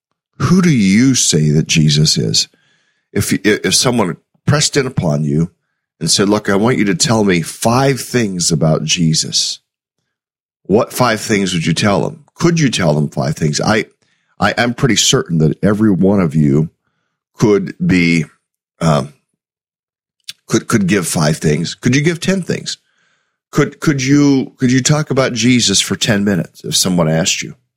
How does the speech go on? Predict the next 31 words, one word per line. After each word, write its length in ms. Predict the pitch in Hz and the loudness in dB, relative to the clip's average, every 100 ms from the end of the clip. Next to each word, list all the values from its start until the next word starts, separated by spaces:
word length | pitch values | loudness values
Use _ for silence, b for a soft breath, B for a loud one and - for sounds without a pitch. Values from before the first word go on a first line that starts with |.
| _ - | _ 0
"Who 100 | 135 | 4
do 60 | |
you 100 | 127 | 4
say 240 | 117 110 98 | 4 0 0
that 140 | 90 | 0
I 80 | 87 | 2
am? 320 | 110 131 - _ _ _ _ _ _ _ _ | 2 0 -4 _ _ _ _ _ _ _ _
Who 100 | 151 | 0
do 60 | 165 | 2
you 120 | 160 | 2
say 200 | 156 175 | 0 0
that 120 | 180 | -2
Jesus 580 | 156 147 185 175 87 - - | -2 0 0 0 0 -2 -2
is?" 640 | 76 58 50 - - - _ _ _ _ _ _ _ _ _ _ - | 0 0 -2 -2 -2 -2 _ _ _ _ _ _ _ _ _ _ -2
Now, 220 | 87 85 | 0 0
Paul, 480 | - - 143 117 98 | -4 0 0 0 -2
uh, 160 | 95 - - _ | -2 -2 -8 _
not 220 | 92 - | -8 -6
Paul, 260 | 101 73 60 | 0 0 0
Peter 320 | - 147 113 | 0 0 0
gives 220 | 101 95 | -2 0
a 80 | 87 | 2
very 180 | 87 73 | 0 0
short 380 | - 98 78 - | 0 2 0 0
answer 380 | 104 98 - 76 | 0 0 -2 0
here 260 | 82 69 | 0 0
in 60 | 60 | -2
verse 200 | 58 - | -6 -6
twenty. 260 | 87 98 | -4 -2
He 60 | 98 | 0
says, 380 | - 90 82 | 0 0 0